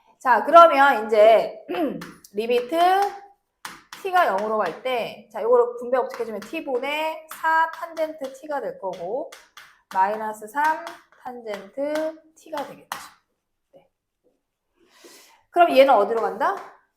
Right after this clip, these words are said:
일로 가. 그럼 사. 자, 탄젠트 영은 뭐야? 일이죠. 아, 일이 아니라 <laughs> 영이죠, 영. 어. 그래서 <clears throat> 계산하시면 사 곱하기 일 마이너스 영이에요.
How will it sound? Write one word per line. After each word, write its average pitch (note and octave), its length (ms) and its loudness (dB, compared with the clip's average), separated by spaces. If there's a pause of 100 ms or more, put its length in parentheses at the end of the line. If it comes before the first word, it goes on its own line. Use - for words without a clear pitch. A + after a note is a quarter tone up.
(240)
일로 C#4+ 260 -4
가. - 120 -12
그럼 F#3 160 -20
사. - 300 -12 (460)
자, A3 120 -4
탄젠트 G4+ 580 -2
영은 A3 240 0
뭐야? F#3+ 360 -12 (960)
일이죠. C4 400 -12 (680)
아, - 80 -8
일이 B3+ 200 -6
아니라 F#3+ 300 -6
<laughs> - 80 -14
영이죠, A3 400 -2
영. - 80 -12 (180)
어. F#3 100 -14 (360)
그래서 - 560 -4 (420)
<clears throat> E4 540 10
계산하시면 B3+ 1000 2 (1600)
사 - 160 -2
곱하기 C4 320 0
일 D#4+ 200 -2
마이너스 F#3+ 460 -4
영이에요. G#3+ 400 -4